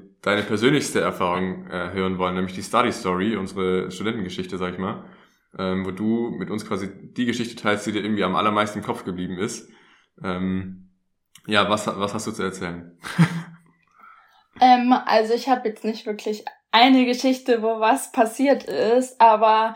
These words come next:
Speaker 2: ähm, was ich ganz nett fand und ich hab das bis heute aufgehoben, das war am Anfang des Studiums, also im ersten Semester, haben wir einen Brief nach Hause bekommen und es war auch mitten in der Corona-Pandemie und dann haben wir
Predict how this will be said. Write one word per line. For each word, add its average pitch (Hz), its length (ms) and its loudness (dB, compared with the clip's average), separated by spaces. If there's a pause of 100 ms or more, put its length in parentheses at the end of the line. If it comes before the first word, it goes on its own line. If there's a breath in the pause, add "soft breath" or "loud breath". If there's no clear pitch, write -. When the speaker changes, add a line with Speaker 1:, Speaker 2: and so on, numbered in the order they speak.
(500 loud breath)
Speaker 2:
ähm, 220 500 0
was 226 200 2
ich 214 120 -6
ganz 214 280 0
nett 214 200 -2
fand 233 440 0
und 208 520 0
ich 214 140 -2
hab 214 120 -2
das 220 160 -2
bis 214 220 -4
heute 233 320 0
aufgehoben, 202 840 2
das 214 200 -2
war 214 280 2 (300 loud breath)
am 214 160 2
Anfang 294 680 2
des 262 220 -4
Studiums, 262 760 2
also 214 280 0
im 208 80 0
ersten 233 400 0
Semester, 220 760 0
haben 220 260 -2
wir 208 500 2
einen 202 220 0
Brief 233 300 -4
nach 302 140 0
Hause 302 300 2
bekommen 262 760 -2 (460 loud breath)
und 208 280 0
es 214 160 -8
war 214 200 2
auch 208 320 4 (420)
mitten 285 380 2
in 254 260 4
der 214 140 6
Corona-Pandemie 247 1200 4
und 208 480 0
dann 208 340 4
haben 226 300 -2
wir 202 540 0